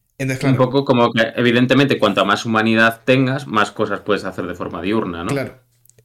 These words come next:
Speaker 1: Y luego
Speaker 2: Estás
Speaker 1: también
Speaker 2: más cerca de ese lado del espectro.
Speaker 1: Sí. También la idea, o sea, no es exactamente como en la regla ahora mismo y si está en todas las ediciones o donde venía,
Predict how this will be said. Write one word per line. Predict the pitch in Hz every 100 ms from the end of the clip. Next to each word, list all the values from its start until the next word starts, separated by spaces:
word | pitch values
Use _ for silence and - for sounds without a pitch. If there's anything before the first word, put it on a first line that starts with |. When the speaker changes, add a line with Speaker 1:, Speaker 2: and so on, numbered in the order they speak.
| _ _
Speaker 1:
Y | 147 139
luego | 143 147
Speaker 2:
Estás | 143 127
Speaker 1:
también |
Speaker 2:
más | 117 156
cerca | 151 123 139 135
de | 123 120
ese | 117 120
lado | 110 107 107
del | 101
espectro. | 95 - - - -
Speaker 1:
Sí. | - 120 101 _ _ _ _ _ _
También | 110 117 139 143 143
la | 120
idea, | 113 127 139 139 127
o |
sea, | 127 123
no |
es | 135
exactamente | 151 147 147 143 131
como | 139 135 127
en | 123
la | 113
regla | 123 127 135
ahora | 127 120
mismo | 123 147 170
y | 135
si | 120
está | 123
en | 123
todas | 120 117
las | 117
ediciones | 113 110 127 117
o | 110
donde | 110 110
venía, | 110 117 135